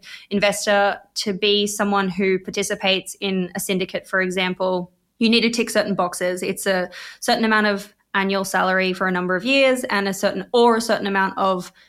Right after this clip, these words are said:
uh, I think it's a million or two million dollars in assets.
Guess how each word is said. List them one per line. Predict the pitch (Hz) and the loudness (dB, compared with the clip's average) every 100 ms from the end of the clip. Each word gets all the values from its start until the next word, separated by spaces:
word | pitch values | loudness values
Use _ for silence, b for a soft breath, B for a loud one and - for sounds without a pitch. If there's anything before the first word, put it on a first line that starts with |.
| b b | b b
uh, | 196 185 | -2 0
I | |
think | 196 196 | 0 -2
it's | 196 | 0
a | |
million | 190 190 190 185 | -2 0 0 -2
or | |
two | 185 190 | -2 -2
million | 185 180 | 0 0
dollars | 180 180 | 0 -2
in | 185 | -2
assets. | - 185 185 180 - | -2 -2 -2 -4 -6